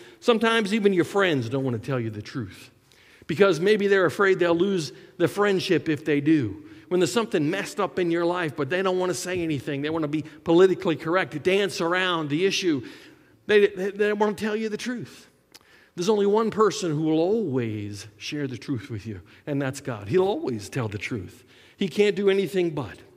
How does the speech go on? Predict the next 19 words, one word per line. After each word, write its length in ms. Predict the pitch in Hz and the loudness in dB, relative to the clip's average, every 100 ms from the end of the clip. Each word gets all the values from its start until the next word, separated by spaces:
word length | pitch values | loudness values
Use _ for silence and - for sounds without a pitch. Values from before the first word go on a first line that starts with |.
| _ _ _ _ - | _ _ _ _ -4
Some 180 | 202 | -2
people 260 | - 165 147 | -2 -4 -4
think 220 | - 160 | -4 0
it's 180 | 165 - | 0 0
judgmental 680 | 131 160 143 160 190 185 113 | -2 -2 -2 -2 -2 0 -2
if 160 | 104 117 | -6 -10
you 60 | |
tell 200 | - 139 | -6 -6
people 240 | 131 127 127 | -6 -8 -8
the 80 | |
truth. 280 | 113 185 127 | -4 -4 -2
But 100 | 143 | -6
Jesus 440 | 127 226 175 156 - | -6 -6 -4 -6 -2
said 440 | 196 151 110 - - - - | 0 0 -4 -14 -20 -20 -6
to 100 | 175 | -6
Pilate 460 | - 202 214 196 | 0 2 2 0
in 100 | 151 | -2
John 280 | 139 156 160 | 0 0 0
eighteen, 560 | 156 - 190 165 131 | -2 -2 -2 -2 -2